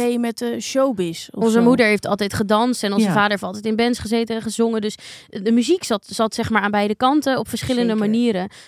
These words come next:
Speaker 2: Eh, dus daar zijn we altijd heel erg in ondersteund en, eh, heel lang eigenlijk ook in bij geholpen. En, eh, ehm,
Speaker 4: Ik denk dat ze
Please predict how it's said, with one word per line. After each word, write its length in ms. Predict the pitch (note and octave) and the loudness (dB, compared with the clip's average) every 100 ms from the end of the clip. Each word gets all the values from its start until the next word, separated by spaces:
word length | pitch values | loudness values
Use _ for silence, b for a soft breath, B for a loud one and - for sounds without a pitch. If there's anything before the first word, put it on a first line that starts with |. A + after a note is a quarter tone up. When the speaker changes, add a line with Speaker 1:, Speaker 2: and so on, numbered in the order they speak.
| B | B
Speaker 2:
Eh, 180 | G3 G3 | -2 0
dus 180 | G3+ G3+ | 0 -4
daar 100 | G#3+ | -2
zijn 160 | G#3 | 0
we 60 | G3 | 0
altijd 200 | G3 G3+ | -2 -4
heel 80 | G#3 | -6
erg 100 | G3+ | -4
in 120 | G#3+ | -6
ondersteund 680 | A3+ A3+ - B3 C4 C4 - | -4 -4 -2 0 2 0 -2
en, 280 | G#3+ G#3+ G#3 | -4 -2 -2
eh, 340 | G#3 G#3 G#3 - | -2 -2 -4 -6
heel 320 | - G#3+ A3+ | -4 0 0
lang 160 | A3+ G3+ | 0 -2
eigenlijk 380 | G3+ G3+ G#3 - | -2 -4 -8 -6
ook 180 | G#3 | -6
in 100 | - | -6
bij 140 | G3+ G3 | -4 -4
geholpen. 520 | G3+ G#3 A#3+ A3 G3+ | -2 -2 -2 -2 -6
En, 260 | G3 G3+ G#3 | -4 -4 -4
eh, 160 | G3 G3+ b b b b - G3+ | -4 -8 b b b b -8 -4
ehm, 380 | G3 G3 F#3+ G#3+ | -4 -6 -6 -6
Speaker 4:
Ik 120 | A3+ | -2
denk 200 | C4 B3+ | 0 0
dat 140 | B3 | -2
ze 340 | - A#3 A3 | -2 -2 -2